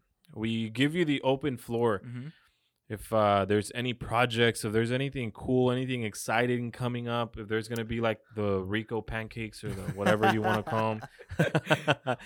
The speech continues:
Speaker 3: Well,
Speaker 1: Uh,
Speaker 3: talking
Speaker 1: trying
Speaker 3: about
Speaker 1: to throw it out there. Hey, no, I'm just kidding. Uh,
Speaker 3: talking about
Speaker 1: <laughs>
Speaker 3: pancakes,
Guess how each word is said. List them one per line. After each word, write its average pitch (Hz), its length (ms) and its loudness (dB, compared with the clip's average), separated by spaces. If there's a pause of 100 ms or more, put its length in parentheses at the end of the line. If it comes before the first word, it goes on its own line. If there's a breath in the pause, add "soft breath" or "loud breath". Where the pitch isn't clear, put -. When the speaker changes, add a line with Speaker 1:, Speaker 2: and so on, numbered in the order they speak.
Speaker 3:
Well, 240 180 8
Speaker 1:
Uh, 175 300 10
Speaker 3:
talking - 0 -
Speaker 1:
trying 120 160 8
Speaker 3:
about 277 180 10
Speaker 1:
to 139 120 10
throw 147 220 10
it 143 60 12
out 143 160 12
there. 147 160 10
Hey, 151 480 10
no, 160 140 8
I'm 151 80 4
just - 100 -6
kidding. 131 260 2
Uh, 131 260 2 (100)
Speaker 3:
talking 233 260 4
about 262 220 6
Speaker 1:
<laughs> 240 80 6
Speaker 3:
pancakes, 220 640 4